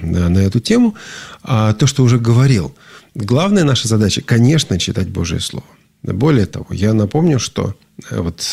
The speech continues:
э, те программы, по которым делается наш цикл, программы доктора богословия Джона Вернона Маги, м, как раз и были основаны на том, что он читал Божие Слово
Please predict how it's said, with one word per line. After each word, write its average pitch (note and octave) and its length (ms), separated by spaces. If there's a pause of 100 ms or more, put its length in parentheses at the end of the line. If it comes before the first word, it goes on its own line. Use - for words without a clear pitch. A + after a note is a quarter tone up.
э, E2 360
те G#2 140
программы, F2+ 440
по - 80
которым E2 280
делается E2+ 420
наш F2+ 140
цикл, G#3 300 (500)
программы E2 400
доктора F2 240
богословия E2 360
Джона F#2 220
Вернона E2+ 300
Маги, F#3 400 (240)
м, G#2 280
как G#2+ 200
раз D#3+ 240
и D#3+ 140
были A#2+ 380
основаны C#2+ 440
на E2+ 100
том, F#3 160
что - 220
он A#2+ 80
читал G#2 260
Божие F#2 300
Слово - 360